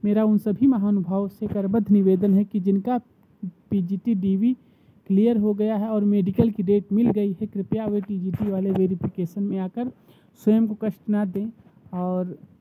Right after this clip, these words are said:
जो वेटिंग के कैंडिडेट हैं उनकी राह आसान हो सके। भाई धर्म सिंह का मानना है, आगे लिखते हैं, आप देख पा रहे हैं, उन्होंने अपना संदेश भेजा है,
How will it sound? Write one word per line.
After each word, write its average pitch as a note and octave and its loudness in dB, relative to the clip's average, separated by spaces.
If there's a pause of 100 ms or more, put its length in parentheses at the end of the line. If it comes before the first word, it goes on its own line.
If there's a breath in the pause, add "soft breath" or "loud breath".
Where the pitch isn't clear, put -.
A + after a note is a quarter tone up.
जो G3 2
वेटिंग G3 4
के G3+ -2
कैंडिडेट F#3 0
हैं A3+ 0
उनकी G3 2
राह F#3+ 0 (240 loud breath)
आसान F3+ -2
हो E3+ 2
सके। F3+ -8 (1300)
भाई F#3 -8
धर्म G3 -8
सिंह A3+ -10
का G#3+ -14 (240)
मानना G3 -2
है, G#3 -4
आगे F#3+ -6
लिखते G#3 -8
हैं, G3 -4
आप G#3 -12
देख G3 -10
पा G3 -8
रहे F#3+ -6
हैं, G3+ -8
उन्होंने G3 -6
अपना G3 -14
संदेश F#3+ -8 (260)
भेजा F3 -6
है, G3 -12